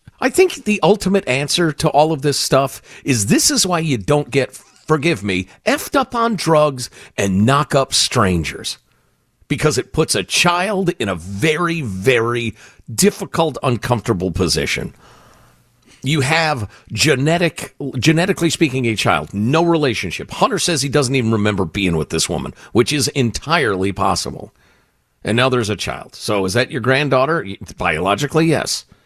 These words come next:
Socially, relationship-wise, no. So what do you do?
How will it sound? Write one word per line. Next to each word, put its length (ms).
Socially, 640
relationship-wise, 1160
no. 920
So 380
what 260
do 60
you 120
do? 440